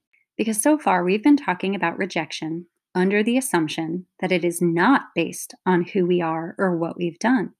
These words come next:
But how do we cope with rejection when it's based on something we've said or something we've done? Instead of deflecting any and all personal accountability,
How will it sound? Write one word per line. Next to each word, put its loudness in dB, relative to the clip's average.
But 0
how 0
do 2
we 4
cope -4
with -2
rejection -4
when 2
it's -2
based -6
on 0
something 0
we've 2
said -2
or -2
something -2
we've -2
done? -6
Instead 0
of -2
deflecting -4
any 4
and 4
all 4
personal -2
accountability, -4